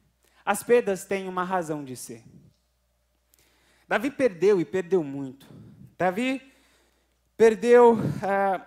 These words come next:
o conforto, o sustento da realidade familiar e da realidade do palácio. Ele foi morar no deserto.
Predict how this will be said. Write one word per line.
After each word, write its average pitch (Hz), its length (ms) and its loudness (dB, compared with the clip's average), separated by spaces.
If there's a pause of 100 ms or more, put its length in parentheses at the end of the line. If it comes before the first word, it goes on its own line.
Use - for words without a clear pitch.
(140)
o 202 80 -10
conforto, 185 720 -4
o - 20 -12
sustento 185 800 -12 (180)
da 156 140 -4
realidade 185 500 -2
familiar 160 720 -6
e 208 60 -12
da 185 100 -4
realidade 170 540 -4
do 139 100 -16
palácio. 127 640 -10 (560)
Ele 143 140 -16
foi 233 100 -2
morar 220 240 -2
no 202 100 -10
deserto. 123 520 -10